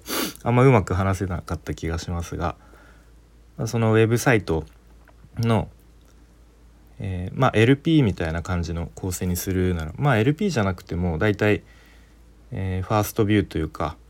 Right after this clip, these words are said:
最初にパッとウェブサイト開いた時に出る、えー、キャッチコピーでは、「ベネフィットを語る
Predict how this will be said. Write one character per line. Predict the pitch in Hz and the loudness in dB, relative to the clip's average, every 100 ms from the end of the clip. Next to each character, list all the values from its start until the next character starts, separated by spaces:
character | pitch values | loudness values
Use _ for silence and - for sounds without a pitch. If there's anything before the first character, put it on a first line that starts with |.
| _ - - | _ -20 -12
最 | - 104 | -4 -4
初 | 104 | -2
に | 104 98 | -2 0
パ | 113 | 0
ッ | |
と | - - 82 - - - - - | -2 -6 -8 -8 -16 -20 -20 -8
ウ | |
ェ | 98 92 | -2 -2
ブ | 92 | -2
サ | - 101 | -2 -2
イ | |
ト | - | -2
開 | 85 98 | -4 -4
い | 90 | -4
た | 78 | -6
時 | 78 - 87 | -12 -8 -2
に | 135 - - | 0 0 -2
出 | 95 | -2
る、 | 85 78 - - - - _ - - _ - | 0 -4 -8 -20 -20 -20 _ -20 -20 _ -14
え | 92 87 85 | -8 -6 -6
ー、 | |
キ | - | -8
ャ | |
ッ | 90 | -10
チ | - | -8
コ | 95 | -8
ピ | - 82 | -6 -4
ー | |
で | 95 | 0
は、 | 113 127 90 | 2 2 4
「ベ | 110 | 2
ネ | 92 | 2
フ | 87 | 0
ィ | |
ッ | 82 - | -8 -8
ト | 82 | -8
を | 80 - - | -8 -12 -10
語 | - - 87 | -10 -6 -4
る | 85 | -4